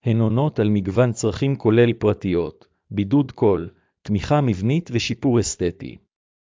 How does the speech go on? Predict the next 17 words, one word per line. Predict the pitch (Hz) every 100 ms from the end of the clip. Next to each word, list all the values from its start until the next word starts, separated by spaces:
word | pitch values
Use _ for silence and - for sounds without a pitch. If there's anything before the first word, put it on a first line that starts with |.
| _ _ _ _ _ -
דלתות | 104 98 160 175 -
אלו | 139 120
מציעות | 98 - 101 120 131
יתרונות | 104 107 104 113 135
שאין | - 120 123
שני | 113 117 123
להם | 131 113 110
על | 98
פני | 110 127
סוגים | 127 - 107 135
אחרים | 139 - 113 143
של | 135 120
דלתות | 92 101 - 135 135
פנימיות, | 113 104 101 95 90 - _ _ _ _
עם | 120 123
העמידות | 107 104 104 127
שלהן, | - 90 80 73 58